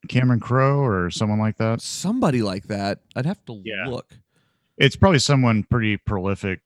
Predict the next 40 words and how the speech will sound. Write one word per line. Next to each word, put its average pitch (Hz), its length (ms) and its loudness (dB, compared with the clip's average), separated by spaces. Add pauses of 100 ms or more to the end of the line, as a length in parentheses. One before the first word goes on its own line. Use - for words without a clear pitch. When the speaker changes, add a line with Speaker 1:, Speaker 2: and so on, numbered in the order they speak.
(120)
Speaker 1:
uh, 92 480 -2
in, 104 300 -2
in 110 180 0
regards 95 400 0
to - 80 -8
character 95 360 -2
development, 90 480 0
because 90 420 -2
that 101 240 0
movie 92 420 -4 (100)
was 90 180 -4
just - 300 -8 (220)
dripping 98 480 -2
of 85 140 -10
char-, 82 240 -10 (200)
character 90 320 -6
development, 85 460 -6
from 87 340 -4 (480)
everything 120 360 0
from 95 200 -6
Cuba 120 280 -2
Gooding 104 280 2
Junior 120 460 4
to, 92 460 -2
to - 100 -6
him 110 420 4
to, 92 320 -4 (480)
you 101 120 -2
know, 95 120 0
Renee 101 300 0
Zellweger's 101 600 0
character, 98 640 -2
and, 87 340 -2
and 104 180 0
everybody 127 360 4
was, 113 80 -2 (100)
everybody 143 240 4
was 127 140 2
just 107 220 -4
real. 90 480 -2